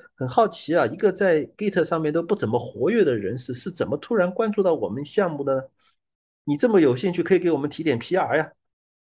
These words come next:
就，就这样的一个事情，就又，又多出来抄袭的事情。然后再后面的话呢，就，呃，当然，呃，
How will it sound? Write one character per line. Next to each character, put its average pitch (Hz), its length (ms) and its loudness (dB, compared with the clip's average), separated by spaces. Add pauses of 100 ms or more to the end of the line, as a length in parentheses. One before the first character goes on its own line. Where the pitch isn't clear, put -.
(1160)
就， 131 180 4 (160)
就 160 160 0
这 214 160 4
样 180 120 4
的 127 80 0
一 110 100 -4
个 110 180 -2
事 104 180 -10
情， 98 180 -10
就 190 120 2
又， 180 160 4 (120)
又 196 100 0
多 202 180 6
出 202 140 -4
来 180 80 2
抄 226 200 0
袭 226 180 -4
的 185 120 0
事 127 180 -10
情。 - 220 -20 (840)
然 156 120 -4
后 180 140 4
再 202 180 6
后 196 160 2
面 170 200 2
的 135 100 2
话 135 160 0
呢， 117 240 0
就， 120 500 0 (120)
呃， 107 380 -2
当 147 140 4
然， 131 140 4 (260)
呃， 98 400 -8